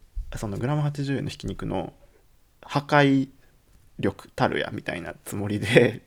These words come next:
<laughs> プレゼンしてんのに、世界では評価を受けないみたいなことと一緒で、在庫がないと、その自分が一位と思ってるものが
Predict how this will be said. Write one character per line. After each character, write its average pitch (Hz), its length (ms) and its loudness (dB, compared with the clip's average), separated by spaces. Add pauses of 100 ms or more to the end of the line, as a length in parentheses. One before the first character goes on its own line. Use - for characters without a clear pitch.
(120)
<laughs> - 200 -20
プ 135 80 6
レ 123 100 12
ゼ 120 80 6
ン 117 80 2
し - 80 -6
て 127 100 2
ん 117 60 0
の 107 80 -4
に、 123 260 -2 (460)
世 143 100 -4
界 123 220 4
で 135 80 4
は 110 40 4
評 117 180 0
価 - 120 -8
を - 40 -4
受 - 180 -10
け - 40 -12
な - 60 -12
い 127 160 -14
み 139 60 -12
た - 120 -14
い - 40 -12
な - 80 -12
こ - 120 -12
と - 280 -12
と 123 100 2
一 76 140 0
緒 - 220 -8
で、 - 360 -2 (500)
在 160 360 2
庫 311 120 -2
が - 100 -4
な 113 120 -2
い 175 160 -8
と、 50 260 -6 (1300)
そ - 140 -8
の - 160 -6
自 131 180 0
分 175 160 0
が 196 100 0
一 143 320 0
位 135 40 -2
と - 100 -4
思 107 180 -2
っ - 20 -8
て - 180 -6
る 104 60 -4
も 104 100 -4
の 101 80 -4
が 101 300 0